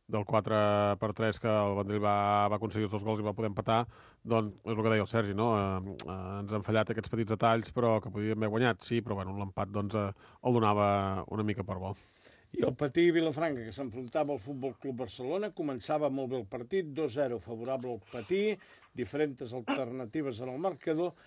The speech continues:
Speaker 2: i a la recta final, quasi com, eh, el partit a la pista blaugrana, el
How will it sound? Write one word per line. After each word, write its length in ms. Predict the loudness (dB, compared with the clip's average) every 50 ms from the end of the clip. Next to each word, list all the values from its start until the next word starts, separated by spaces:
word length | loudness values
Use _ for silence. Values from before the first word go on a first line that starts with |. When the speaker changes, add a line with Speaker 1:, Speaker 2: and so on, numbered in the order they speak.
| -20 _ _ -2
Speaker 2:
i 80 | 0
a 60 | 0 2
la 140 | 2 0 -2
recta 340 | -2 -4 -6 -6 -8 -8 -6
final, 400 | -4 -4 -4 -4 -4 -4 -6 -6
quasi 380 | -2 -2 -2 -2 -2 -6 -10 -8
com, 300 | -4 -4 -2 -2 -2 -2
eh, 400 | -2 -2 -2 -4 -4 -4 -4 -2 -2
el 100 | -4 -4 -6 -6
partit 480 | -8 -8 -4 2 2 2 2 2 -2 -18 -20 -20 -20 _ _ _
a 160 | -6 -4 -4
la 80 | -4 -2
pista 640 | -2 -4 -4 -4 -4 -2 0 0 0 0 0 -2
blaugrana, 640 | -2 0 2 2 2 2 2 2 2 2 2 2 2 2 2 2
el 320 | 2 0 0 0 -2 -4